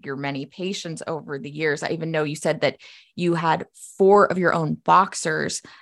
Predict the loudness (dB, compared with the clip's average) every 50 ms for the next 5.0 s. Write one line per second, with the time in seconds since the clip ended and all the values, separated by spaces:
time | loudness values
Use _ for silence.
0 | _ _ 0 0 0 0 -2 -4 -4 0 0 0 0 0 -2 -2 -2 -2 -2 -2
1 | -2 0 0 2 4 6 6 6 4 2 0 0 -4 -6 _ _ -12 -8 -2 0
2 | 2 4 4 4 4 4 2 -2 -2 0 2 2 2 0 0 2 2 0 0 -2
3 | -8 -10 -10 -8 -4 -2 0 0 0 2 0 0 0 0 0 2 2 2 2 2
4 | 0 0 0 0 0 2 2 0 0 0 0 0 0 0 0 0 -2 -2 -4